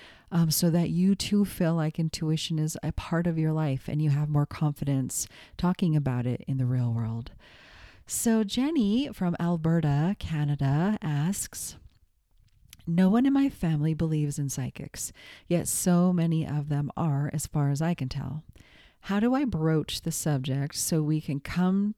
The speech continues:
to, come to terms with this in our family?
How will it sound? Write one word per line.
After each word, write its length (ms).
to, 640
come 460
to 340
terms 960
with 300
this 260
in 100
our 280
family? 680